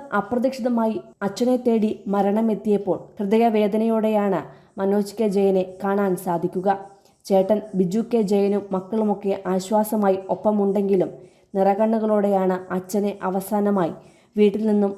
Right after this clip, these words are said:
മുറ്റത്തേക്കിറക്കി ആംബുലൻസിൽ കയറ്റവേ മനോജ് കെ ജയനെ പ്രിയപ്പെട്ടവർ കണ്ടത്. സ്ട്രക്ചറിൽ കിടത്തിയ അച്ഛൻ്റെ മൃതദേഹത്തിനരികെയുള്ള അവസാന നിമിഷങ്ങൾ എങ്ങനെ മറികടക്കുമെന്നറിയാതെ ഉഴലുകയാണ് അദ്ദേഹം ഇപ്പോൾ. യു കെയിലുള്ള ഭാര്യ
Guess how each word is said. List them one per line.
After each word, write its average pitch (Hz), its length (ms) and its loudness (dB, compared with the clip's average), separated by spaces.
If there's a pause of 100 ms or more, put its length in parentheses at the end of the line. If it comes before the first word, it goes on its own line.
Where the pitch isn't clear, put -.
മുറ്റത്തേക്കിറക്കി 196 720 -2 (280)
ആംബുലൻസിൽ 196 540 -2
കയറ്റവേ 185 400 2 (420)
മനോജ് 202 420 0
കെ 208 180 2
ജയനെ 190 260 2 (200)
പ്രിയപ്പെട്ടവർ 196 540 -2 (100)
കണ്ടത്. 170 280 -4 (600)
സ്ട്രക്ചറിൽ 277 600 2
കിടത്തിയ 240 360 2 (240)
അച്ഛൻ്റെ 226 360 0 (160)
മൃതദേഹത്തിനരികെയുള്ള 208 1000 2 (180)
അവസാന 202 340 0 (120)
നിമിഷങ്ങൾ 202 480 0 (500)
എങ്ങനെ 220 320 2 (200)
മറികടക്കുമെന്നറിയാതെ 202 1080 0 (140)
ഉഴലുകയാണ് 196 640 0 (200)
അദ്ദേഹം 190 400 -2
ഇപ്പോൾ. 196 200 -2 (580)
യു 196 60 8 (120)
കെയിലുള്ള 202 360 2 (260)
ഭാര്യ 185 340 -2